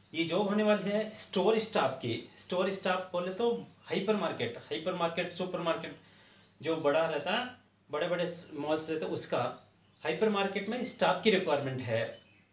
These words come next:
हाइपर मार्केट लोकेशन कहाँ पे है? आके बीटीएम लेआउट में, बीटीएम लेआउट सेकंड स्टेज में लोकेशन है इसका, और कंपनी को जो है पन्द्रह से बीस कैंडिडेट की ज़रूरत है और एक अकाउंटेंट की ज़रूरत है।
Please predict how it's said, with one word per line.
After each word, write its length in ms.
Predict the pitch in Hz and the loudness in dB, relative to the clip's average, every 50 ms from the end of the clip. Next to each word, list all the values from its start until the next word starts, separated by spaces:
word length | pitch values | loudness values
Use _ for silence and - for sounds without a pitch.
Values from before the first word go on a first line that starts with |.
| _ _ _ _ _ _ _ _ _ _ _ _ - - - _ - | _ _ _ _ _ _ _ _ _ _ _ _ -20 -20 -20 _ -2
हाइपर 320 | - 165 165 160 220 214 | 0 2 2 4 2 2
मार्केट 500 | 214 214 214 214 214 - 233 226 220 - | 4 4 2 2 2 0 0 -2 0 0
लोकेशन 600 | 247 247 220 180 147 143 - 226 220 214 240 226 | 0 2 4 4 4 4 4 4 2 2 2 -2
कहाँ 260 | 208 214 208 208 208 208 | 0 0 0 0 0 0
पे 40 | - | -4
है? 80 | 196 202 | -2 0
आके 360 | 196 180 175 175 - 220 247 220 | 0 0 0 2 0 0 0 0
बीटीएम 400 | 170 143 160 185 180 208 190 185 | -2 -2 -4 0 0 2 2 2
लेआउट 220 | 165 147 127 117 120 | 2 0 0 0 -4
में, 200 | 117 117 110 110 | -6 -6 -6 -4
बीटीएम 280 | 143 160 160 196 202 202 | -4 -2 -2 -2 -2 0
लेआउट 240 | 202 220 233 233 | 0 0 0 0
सेकंड 320 | - - 156 143 - 180 175 | -4 -4 -4 -2 -2 -2 -2
स्टेज 340 | 175 - - 170 156 156 160 | -2 -2 0 -2 -2 -2 -4
में 80 | 151 | -2
लोकेशन 400 | 147 143 139 151 147 139 165 160 | -2 -2 -2 -2 -4 -4 -4 -4
है 80 | 147 151 | -4 -4
इसका, 320 | 160 147 - - 190 214 240 247 - - - - - - - - - _ | -4 -4 -2 0 0 0 0 -2 -6 -10 -20 -20 -20 -20 -20 -20 -12 _
और 440 | 190 196 208 180 135 123 135 - - - _ _ _ _ - | -2 2 2 2 0 0 -6 -10 -14 -20 _ _ _ _ 0
कंपनी 300 | - - - - 208 208 | 0 0 2 -2 -2 -2
को 180 | - 214 190 | 0 0 0
जो 140 | 170 165 160 | 4 4 2
है 220 | 156 185 208 202 | 4 2 0 0
पन्द्रह 280 | - 180 156 165 180 185 | 0 0 0 4 4 2
से 160 | 185 - 202 190 | 4 2 0 0
बीस 220 | - 180 175 - | 0 -2 -2 0
कैंडिडेट 420 | - 160 156 160 160 165 165 165 - | 0 0 0 2 2 0 0 0 -4
की 80 | 156 | -4
ज़रूरत 420 | 135 135 147 139 143 160 160 160 - 170 | 2 2 2 2 2 0 -2 -2 -2 -2
है 520 | 170 170 180 196 214 214 - - - - - | 2 4 6 6 4 2 0 -8 -10 -2 2
और 360 | 180 185 180 156 156 170 - - - _ _ _ _ _ _ _ _ _ _ _ _ | 4 4 4 4 0 -4 -8 -14 -20 _ _ _ _ _ _ _ _ _ _ _ _
एक 380 | 190 202 220 220 - - - 208 | 2 2 2 2 0 -6 -4 0
अकाउंटेंट 720 | 196 214 214 - - - 156 - 190 196 202 208 202 196 - | 0 0 0 0 -2 -6 -4 -2 0 0 2 2 2 2 2
की 60 | 202 | 0
ज़रूरत 380 | - 147 147 135 135 135 123 - 120 | 2 4 2 4 4 2 2 2 0
है। 280 | 117 113 110 - - | -2 -4 -4 -6 -10